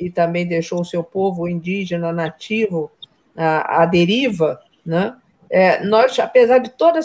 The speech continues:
essa, essa miscelânea e que deveria,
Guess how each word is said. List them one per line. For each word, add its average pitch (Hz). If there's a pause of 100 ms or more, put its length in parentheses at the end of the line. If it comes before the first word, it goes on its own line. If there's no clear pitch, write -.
(100)
essa, 220
essa 202
miscelânea 185
e 190
que 208
deveria, 196